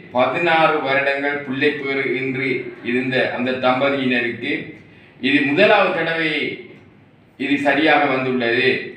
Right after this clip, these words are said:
தற்போது அவர், அஹ், மகப்பேற்றிற்கு, அதாவது, ஹம், இந்த ஒரு கிளினிக்குக்கு தொடர்ச்சியாக வந்து கொண்டிருக்கின்றார், அவர் கருவுற்றிருக்கின்றார் என்கின்ற விடயத்தை தான் நீங்கள் தற்போது கூறுகிறீர்கள். அதில் ஒரு முக்கியமான விடயம்,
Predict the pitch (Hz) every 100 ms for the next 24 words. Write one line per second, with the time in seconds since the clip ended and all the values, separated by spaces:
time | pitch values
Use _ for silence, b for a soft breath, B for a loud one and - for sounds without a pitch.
0 | - - 127 131 143 139 139 131 135 127
1 | 120 113 110 101 98 101 127 139 147 131
2 | 131 123 117 113 104 117 123 127 127 123
3 | - B B - 110 110 107 95 101 101
4 | 98 101 104 101 - 170 185 156 - -
5 | 151 147 - 143 135 139 139 143 139 139
6 | 123 120 117 120 123 107 - - - 113
7 | 135 139 143 156 151 131 139 123 120 120
8 | 117 120 120 117 117 127 131 120 127 143
9 | 139 131 127 123 127 120 117 117 117 127
10 | 131 127 131 151 151 127 131 156 170